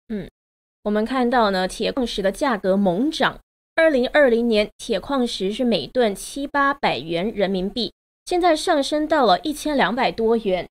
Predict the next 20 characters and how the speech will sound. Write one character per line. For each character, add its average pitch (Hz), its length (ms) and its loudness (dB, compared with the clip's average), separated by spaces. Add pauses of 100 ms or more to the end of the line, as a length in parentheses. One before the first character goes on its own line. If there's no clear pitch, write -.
(120)
升 311 260 -4
幅 196 240 -6
是 240 140 -8
将 247 200 0
近 254 160 -4 (100)
五 175 200 -4
成。 120 340 -8 (420)
那 330 100 4
五 240 160 2
月 277 100 6
十 262 240 0
二 269 100 4
日 269 160 -2
是 240 140 -6
涨 240 220 0
到 320 120 2
近 277 200 -2
期 202 200 -8
最 233 300 2
高， - 300 2